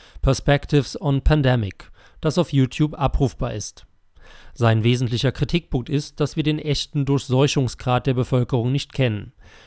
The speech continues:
Vielmehr immer nur positive Tests mit Todesfällen mit positivem Test in Beziehung setzen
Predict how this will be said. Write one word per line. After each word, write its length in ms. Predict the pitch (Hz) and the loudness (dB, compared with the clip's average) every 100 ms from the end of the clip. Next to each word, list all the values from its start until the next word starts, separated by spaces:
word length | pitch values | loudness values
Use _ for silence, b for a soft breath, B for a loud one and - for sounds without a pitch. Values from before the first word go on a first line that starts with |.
| b | b
Vielmehr 440 | - 170 165 165 | 2 4 4 2
immer 180 | 170 165 | 2 0
nur 180 | 160 156 | 2 0
positive 480 | - 170 180 165 143 | 2 0 0 0 2
Tests 400 | 135 127 - - | 2 0 -4 -2
mit 180 | 139 - | -2 -2
Todesfällen 760 | 160 165 139 - 113 113 123 | 0 0 0 -2 -2 0 0
mit 200 | 127 - | -2 -2
positivem 640 | - 139 139 - 131 127 | 0 2 0 -2 -2 0
Test 360 | 143 143 - - B B B | 0 0 -2 -16 B B B
in 120 | 156 | -2
Beziehung 460 | 165 - 165 165 117 | 0 0 2 4 4
setzen 520 | 110 - - 131 | 2 -2 -2 -2